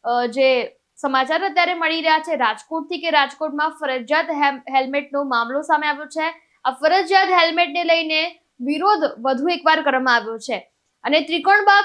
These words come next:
ખાતે હેલ્મેટની ફરજિયાતને લઈને આ વિરોધ કરવામાં આવ્યો.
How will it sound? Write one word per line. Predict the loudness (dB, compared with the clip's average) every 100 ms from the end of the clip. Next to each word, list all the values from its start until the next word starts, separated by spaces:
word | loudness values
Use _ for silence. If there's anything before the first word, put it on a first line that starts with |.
| 2
ખાતે | 0 2
હેલ્મેટની | 2 2 2 -2 -2 -4
ફરજિયાતને | 0 0 0 2 0 0 -2
લઈને | 0 -2 -4
આ | -2 -2
વિરોધ | -4 -8 -8 -4
કરવામાં | -4 0 0
આવ્યો. | 0 -2 -10